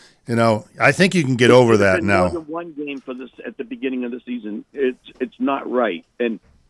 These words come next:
Speaker 2: it,
Speaker 1: Yeah, well, that's,
Speaker 2: I
Speaker 1: that
Speaker 2: know.
Speaker 1: was nineteen ninety. This is, like, thirty-two years ago, and you're still crying in your beer over this. <laughs>
Speaker 2: I, I, no, I'm not crying over it. It bothers me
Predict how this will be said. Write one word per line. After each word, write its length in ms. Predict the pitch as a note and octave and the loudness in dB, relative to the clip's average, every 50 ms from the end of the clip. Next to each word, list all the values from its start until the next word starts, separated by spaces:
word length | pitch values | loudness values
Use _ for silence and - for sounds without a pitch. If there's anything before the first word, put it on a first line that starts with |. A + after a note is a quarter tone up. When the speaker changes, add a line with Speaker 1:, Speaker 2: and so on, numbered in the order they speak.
| _ _ - | _ _ -6
Speaker 2:
it, 180 | C3 B2 A2 - - - - _ | -6 -6 -6 -12 -18 -20 -20 _
Speaker 1:
Yeah, 280 | - C#3 C#3 C3 B2 A#2 | -8 -4 2 4 4 6
well, 260 | A2+ B2+ C3 C3+ D3 | 6 6 6 8 8
that's, 220 | D#3+ F3 - - | 6 6 4 4
Speaker 2:
I 20 | - | 6
Speaker 1:
that 120 | F#3 F#3+ G#3 | 8 8 8
Speaker 2:
know. 60 | G3+ | 8
Speaker 1:
was 160 | F#3+ D3 C#3 | 8 6 6
nineteen 640 | E3 E3 D#3+ E3 E3+ D#3 - - D#3 D#3 D3 C#3 C3+ | 6 8 8 8 6 4 2 2 4 6 6 8 8
ninety. 440 | C#3 D3 D#3 D#3 D3 A2+ G#2+ G#2+ G#2 | 8 8 8 8 6 4 4 2 2
This 240 | A2 B2 - - | 2 0 0 0
is, 280 | C3 B2 - - - - | -2 -4 -8 -12 -6 0
like, 220 | C3 B2+ A2+ - | 2 2 2 0
thirty-two 540 | - - - C#3+ D3 C#3+ C3+ B2 - - C3+ | -4 0 4 4 4 4 4 0 0 -2 0
years 360 | B2 B2 C3+ D3 D#3 D3 A#2 | 2 4 6 6 6 6 6
ago, 300 | A#2 A2 F#2+ A2 G#2+ G2+ | 2 4 4 4 4 6
and 100 | G2+ G2+ | 4 2
you're 140 | G2+ G2+ G2+ | 2 0 0
still 420 | - - - C3 B2+ B2+ B2 A2+ G#2 | -2 -2 2 4 4 4 4 2 -2
crying 400 | - - - D3 C3+ C3 B2+ A#2 | -6 -2 2 4 4 6 4 4
in 120 | A2 G#2+ | 2 0
your 120 | G#2+ G#2+ | 0 -2
beer 280 | G2+ A#2 C3+ E3 F3 C#3+ | -2 2 4 6 8 8
over 180 | A#2+ G2+ F#2 F#2 | 6 4 2 -4
this. 380 | F2 F2 - - - C4 - _ _ _ _ _ - | -6 -6 -6 -6 -6 -10 -12 _ _ _ _ _ -20
<laughs> 300 | - - _ - C#3 - | -20 -20 _ -20 -4 4
Speaker 2:
I, 180 | D#3+ D#3+ - A3 - C3 G3+ | 4 4 6 4 2 2 0
I, 20 | |
no, 180 | F#3+ G#3+ A3 G#3 | -2 -6 -8 -8
I'm 160 | F#3+ - F#3+ | -8 -8 -8
not 220 | A3+ A3+ G#3 - | -8 -8 -8 -8
crying 500 | - - G#3+ G#3+ A#3 C4 E4+ D4 B3+ G3+ | -10 -8 -8 -8 -8 -8 -12 -14 -14 -12
over 340 | F3 D#3+ D3 B2 C3 D3 E3 | -12 -14 -14 -12 -10 -10 -10
it. 100 | F#3+ - _ - G2+ F#2+ - - _ _ | -10 -8 _ -4 -4 -4 -6 -10 _ _
It 200 | F3+ F3 - _ | -10 -10 -10 _
bothers 420 | F#3+ F#3 G3 G#3+ C4+ D4 D4+ A#3+ - - | -8 -6 -4 -4 -6 -8 -12 -16 -18 -16
me 180 | E3+ E3 D#3 E3+ | -16 -16 -16 -16